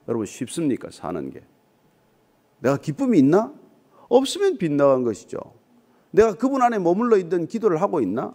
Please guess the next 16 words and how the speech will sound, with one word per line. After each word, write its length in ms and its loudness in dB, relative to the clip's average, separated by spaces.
아니면 380 2
나는 320 0
그분을 320 -4
떠난 300 -2
것이죠. 460 -12
감사가 500 2
없습니까? 640 -2
심각한 720 -4
병에 260 0
걸린 380 -4
거예요. 260 -12
자, 380 4
사실은 480 -2
그 160 -2
뒤에 340 2
또 400 0